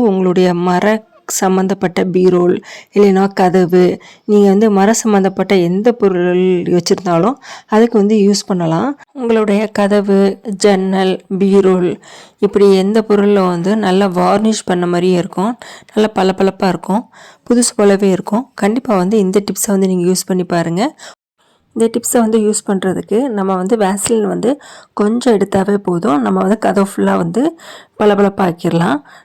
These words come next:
நம்ம அடுத்ததா பார்க்கக்கூடிய டிப்ஸ் என்னன்னு பார்த்தீங்கன்னா, இப்போ வந்து உங்ககிட்ட வந்து ஒரு புது செருப்பு இல்லைன்னா வந்து பழைய செருப்பே வந்து காலை வந்து கடிச்சுக்கிட்டே இருக்கும். அப்போ வந்து நம்ம அதை என்ன பண்ணுவோம், அதை வந்து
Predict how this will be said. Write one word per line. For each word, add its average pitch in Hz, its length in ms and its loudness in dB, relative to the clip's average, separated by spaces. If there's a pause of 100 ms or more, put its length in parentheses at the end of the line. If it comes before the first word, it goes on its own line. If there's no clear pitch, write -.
(120)
நம்ம 202 240 2
அடுத்ததா 196 720 0 (100)
பார்க்கக்கூடிய 180 580 -2 (140)
டிப்ஸ் 196 300 -4
என்னன்னு 175 280 -2
பார்த்தீங்கன்னா, 160 460 -4 (560)
இப்போ 233 240 -2
வந்து 190 180 2 (120)
உங்ககிட்ட 196 440 -2
வந்து 202 220 2
ஒரு 202 100 0 (140)
புது 214 180 4 (140)
செருப்பு 185 380 0
இல்லைன்னா 180 280 2
வந்து 190 240 -4
பழைய 196 240 2 (120)
செருப்பே 202 340 -2 (140)
வந்து 185 240 -2 (680)
காலை 240 320 2
வந்து 202 140 0 (100)
கடிச்சுக்கிட்டே 190 560 0
இருக்கும். - 260 -6 (500)
அப்போ 220 240 -4
வந்து 220 240 0
நம்ம 202 220 2
அதை 202 160 4
என்ன 220 160 2
பண்ணுவோம், 202 260 2
அதை 185 160 2
வந்து 220 160 2